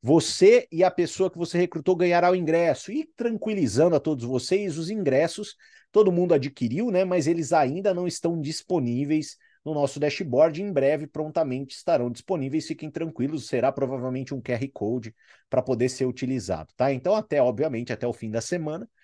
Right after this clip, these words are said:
a gente vai ter esses ingressos disponíveis. "Ai, Canine, eu paguei, mas não aparece nada lá." Fica tranquilo, tá bom? Deixa eu dar uma olhadinha aqui na pergunta da Cris, né?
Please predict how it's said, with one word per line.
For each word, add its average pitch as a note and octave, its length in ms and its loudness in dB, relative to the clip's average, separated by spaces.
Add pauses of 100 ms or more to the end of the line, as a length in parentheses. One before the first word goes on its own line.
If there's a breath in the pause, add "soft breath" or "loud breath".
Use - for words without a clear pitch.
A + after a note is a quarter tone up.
(320)
a D3 100 0
gente D3 220 -4
vai D3+ 160 6
ter C3+ 160 -6
esses C3+ 300 0
ingressos C3 480 -2
disponíveis. G#2+ 580 -4
"Ai, A3 180 2
Canine, G#3+ 320 -4
eu G#3 80 -2
paguei, G3 320 -2
mas G3 140 -4
não F#3+ 80 -4
aparece F#3+ 400 0
nada F#3 260 0
lá." F3 240 2
Fica - 240 -10
tranquilo, C#3+ 480 -8
tá - 100 -12
bom? G#3+ 240 6 (1500 soft breath)
Deixa G#3 200 8
eu B3 40 10
dar A#3+ 60 8
uma A3+ 120 4
olhadinha F#3+ 280 6
aqui - 100 -4
na F3+ 100 -2
pergunta E3+ 380 -2
da F3 120 4
Cris, C3+ 480 -4
né? C3+ 300 -4